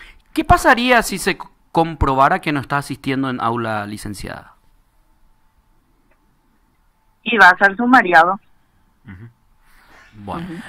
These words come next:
Speaker 3: No, no se lleva a cabo el control de asistencia a través del reloj biométrico, es manual, licenciada.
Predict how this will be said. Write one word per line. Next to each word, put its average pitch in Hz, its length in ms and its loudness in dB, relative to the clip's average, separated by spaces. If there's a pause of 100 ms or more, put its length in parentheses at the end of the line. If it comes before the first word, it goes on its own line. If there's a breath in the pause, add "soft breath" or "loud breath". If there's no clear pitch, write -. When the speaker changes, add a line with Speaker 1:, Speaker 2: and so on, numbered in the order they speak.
Speaker 3:
No, 185 720 4
no 180 400 -2
se 170 160 2
lleva 165 300 6
a 180 100 2
cabo 160 440 8
el 143 120 6
control 135 520 4
de 151 100 4
asistencia 147 880 2
a 120 80 4
través 120 300 4
del 147 140 2
reloj 135 400 2
biométrico, 139 760 -2
es 127 60 -14
manual, 147 680 -8
licenciada. 92 580 -16